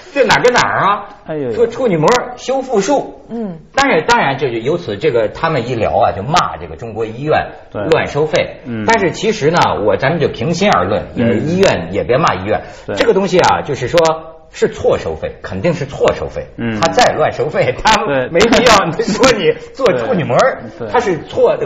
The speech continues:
Speaker 1: 搞错了。
Speaker 2: 对，搞错了。
Speaker 1: 当然老这么错也受不了。
Speaker 2: 嗯。
Speaker 1: 可是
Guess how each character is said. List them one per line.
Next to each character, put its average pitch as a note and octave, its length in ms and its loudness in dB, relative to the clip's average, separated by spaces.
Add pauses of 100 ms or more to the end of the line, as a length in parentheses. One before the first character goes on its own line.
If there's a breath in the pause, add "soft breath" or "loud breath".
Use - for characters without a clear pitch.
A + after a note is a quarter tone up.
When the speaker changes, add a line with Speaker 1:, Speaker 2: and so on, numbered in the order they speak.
(100)
Speaker 1:
搞 G2+ 160 0
错 F#3+ 240 -2
了。 E2 140 -4
Speaker 2:
对， A#2 140 0
搞 G2+ 120 -2
错 F#2 100 -6
了。 A3 80 4
Speaker 1:
当 F#3 80 2
然 E3 80 0
老 C3+ 100 0
这 F#3 120 0
么 E3+ 160 -2
错 G3+ 300 2
也 G#2 160 0
受 F#3+ 160 0
不 C3 80 -2
了。 D#2+ 280 -2
Speaker 2:
嗯。 G#2 400 -4 (120)
Speaker 1:
可 A3 100 4
是 A#3 160 0